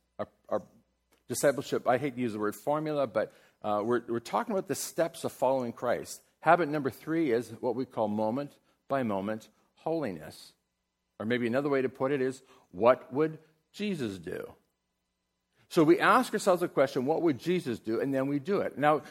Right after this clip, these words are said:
you say, "Well, how do I know what Jesus will do?" Well, it's very simple. You have to actually read your Bible.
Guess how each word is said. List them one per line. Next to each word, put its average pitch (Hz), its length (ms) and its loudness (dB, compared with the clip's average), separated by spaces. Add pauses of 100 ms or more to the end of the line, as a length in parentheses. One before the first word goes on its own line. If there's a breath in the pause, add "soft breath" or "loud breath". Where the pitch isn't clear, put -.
(120 loud breath)
you 175 80 -2
say, 196 120 0
"Well, 165 120 4
how 165 160 6
do 170 120 6
I 175 100 4
know 233 200 2
what 208 160 2
Jesus 104 320 -2
will 98 120 -4
do?" 78 300 -8 (540 soft breath)
Well, 135 180 8
it's - 160 -2
very 147 200 2
simple. 214 340 -4
You 120 140 -2
have 131 260 2
to - 140 0
actually 127 400 -2
read 104 280 -4
your 135 80 -4
Bible. 165 460 -2